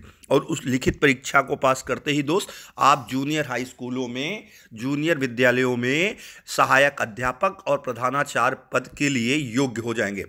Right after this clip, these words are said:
आपके सामने आपकी स्क्रीन पर मैंने इसका नोटिफिकेशन भी लगा दिया है, जो देव प्रताप सिंह, जो विशेष सचिव शिक्षा निदेशक बेसिक हैं,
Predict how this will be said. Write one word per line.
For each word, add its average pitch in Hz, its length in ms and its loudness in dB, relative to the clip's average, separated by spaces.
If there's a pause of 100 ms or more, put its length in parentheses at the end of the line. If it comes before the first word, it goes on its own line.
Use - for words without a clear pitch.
(120)
आपके 151 340 2
सामने 185 360 2
आपकी 160 360 0
स्क्रीन 139 400 -2
पर 156 320 2 (320)
मैंने 147 320 4
इसका 143 240 0
नोटिफिकेशन 135 640 -4
भी 147 100 -2
लगा 135 220 4
दिया 139 240 2
है, 151 160 -4 (340)
जो 143 220 2
देव 135 340 2
प्रताप 135 380 2
सिंह, 143 360 -4
जो 135 140 -2
विशेष 127 380 -4
सचिव 147 640 -2
शिक्षा - 400 -4
निदेशक 131 520 -4
बेसिक 120 440 -4
हैं, 120 200 0